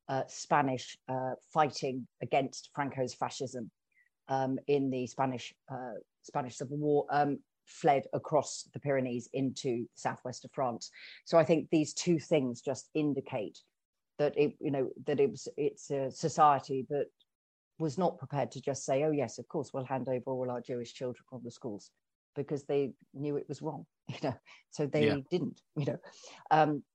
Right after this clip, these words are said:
Speaker 1: so I, I, you know, I think it's, I think that's, that's the spirit exactly of the Cathars,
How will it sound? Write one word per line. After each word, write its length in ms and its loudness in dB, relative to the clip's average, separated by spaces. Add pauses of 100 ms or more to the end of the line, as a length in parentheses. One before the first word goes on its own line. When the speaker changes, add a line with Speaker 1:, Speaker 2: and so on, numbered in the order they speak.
(120)
Speaker 1:
so 200 8
I, 300 10
I, 160 8
you 80 4
know, 140 6
I 80 6
think 240 0
it's, 320 -2
I 60 6
think 280 2
that's, 560 2
that's 240 6
the 80 -6
spirit 380 2
exactly 440 2
of 140 -4
the 60 -4
Cathars, 560 -4